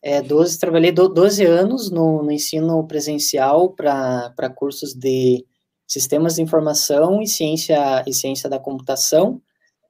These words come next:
Aí no ano passado, em dois mil e dezenove, eu, eu parei com, com as aulas presenciais e tô focado somente na construção de cursos online. Então, eu trabalho nessa área de cursos online, nesse, nesse ano dois mil e vinte foram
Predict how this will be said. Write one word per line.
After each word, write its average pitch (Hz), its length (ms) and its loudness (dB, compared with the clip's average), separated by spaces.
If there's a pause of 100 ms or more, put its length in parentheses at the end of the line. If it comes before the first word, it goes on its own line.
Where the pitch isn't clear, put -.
(120)
Aí 139 200 2
no 147 100 6
ano 160 240 4
passado, 170 1000 2
em 208 180 -2
dois 180 220 2
mil 165 160 0
e - 20 -4
dezenove, 156 800 2
eu, 202 260 2 (200)
eu - 240 0
parei 151 500 2
com, 139 460 -4
com 135 160 -8
as 131 120 -6
aulas 135 220 -2
presenciais 147 840 0
e 202 80 -2
tô 196 160 0
focado 175 520 0
somente 180 560 -2
na 196 140 0
construção 196 500 -4
de 185 80 -2
cursos 190 380 0
online. 143 540 0 (840)
Então, 127 280 0
eu 135 40 -2
trabalho 131 500 2
nessa 135 360 0
área 135 200 4
de 131 120 -2
cursos 131 340 -8
online, 143 680 0
nesse, 160 420 2
nesse 143 240 -2
ano 147 160 0
dois 147 180 -2
mil 143 140 -2
e 135 80 -6
vinte 180 420 -4
foram 180 1000 0